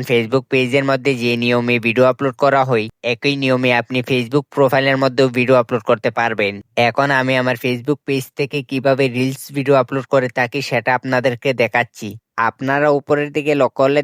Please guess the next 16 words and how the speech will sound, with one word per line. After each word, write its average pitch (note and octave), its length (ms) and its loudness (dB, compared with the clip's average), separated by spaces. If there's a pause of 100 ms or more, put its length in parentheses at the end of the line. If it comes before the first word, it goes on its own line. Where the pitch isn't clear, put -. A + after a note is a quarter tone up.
দেখতে A#2 260 -2
পারবেন, C#3+ 360 0 (100)
একটি - 160 -10
প্লাস C#3 340 -2
আইকন B2 280 0 (100)
রয়েছে, A2 360 0 (320)
এটার C#3 280 2
উপর D3+ 140 0 (100)
একটি D3+ 180 -10
ক্লিক D3+ 320 -6
করিবেন। A2+ 360 2 (220)
তারপর A#2 420 2 (160)
আপনি D3 200 -4 (160)
এখানে C#3+ 240 0 (120)
রিল B2+ 180 -2
বলে C#3 200 2